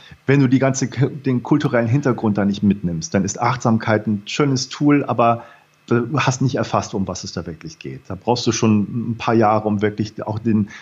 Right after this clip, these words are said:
den kulturellen Hintergrund, die ganze Philosophie mitzunehmen, was es da wirklich rein soll. Wir nutzen vieles so als Tool in der westlichen Welt, schnell, schnell und das Instrument und jenes Instrument hat auch was für sich. Wir brauchen auch was schnell Wirksames, aber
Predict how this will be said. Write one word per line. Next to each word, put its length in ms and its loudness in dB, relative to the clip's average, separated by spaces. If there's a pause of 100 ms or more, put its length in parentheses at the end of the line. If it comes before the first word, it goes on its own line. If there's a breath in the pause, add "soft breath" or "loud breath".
(100)
den 120 4
kulturellen 480 2
Hintergrund, 500 0
die 60 -2
ganze 240 -2
Philosophie 540 -2
mitzunehmen, 640 -2
was 220 -2
es 80 -6
da 160 0
wirklich 340 -6
rein 220 -4
soll. 260 -8 (320 loud breath)
Wir 80 2
nutzen 300 4
vieles 340 2
so 80 2
als 280 -4
Tool 320 2
in 80 -2
der 120 0
westlichen 480 -2
Welt, 220 2
schnell, 260 0
schnell 420 2
und 180 0
das 160 -6
Instrument 420 -4
und 80 -4
jenes 280 -2
Instrument 520 0 (340 loud breath)
hat 240 -2
auch 140 0
was 160 0
für 260 2
sich. 220 -4
Wir 80 -4
brauchen 360 0
auch 200 -4
was 80 2
schnell 340 2
Wirksames, 640 0
aber 460 0